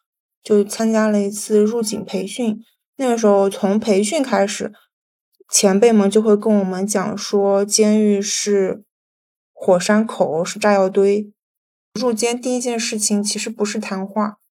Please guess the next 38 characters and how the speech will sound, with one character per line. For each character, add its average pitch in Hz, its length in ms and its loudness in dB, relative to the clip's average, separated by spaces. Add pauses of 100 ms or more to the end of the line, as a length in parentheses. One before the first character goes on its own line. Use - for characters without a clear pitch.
是 - 180 -6
体 214 280 -4
检， 208 260 -4 (260)
就 226 120 -2
是 240 120 -2
要 233 120 6
保 202 240 2
证 226 260 2
你 180 100 0
看 240 220 -6
守 233 180 2
所 208 220 0
交 208 260 0
接 233 220 0
给 208 100 0
我 185 200 2
的 175 100 0
犯 202 320 -2
人 175 180 -6
身 240 200 -6
体 240 120 -8
是 208 140 -6
健 214 240 -2
康 214 240 -2
的， 208 160 -4 (720)
然 190 120 0
后 226 140 0
我 180 100 4
才 175 160 -2
可 185 140 0
以 180 100 0
收。 - 360 -6 (760)
那 254 200 -4
一 214 120 2
次 196 460 -4
是 185 540 -8 (240)
夏 233 320 4
天， - 280 -12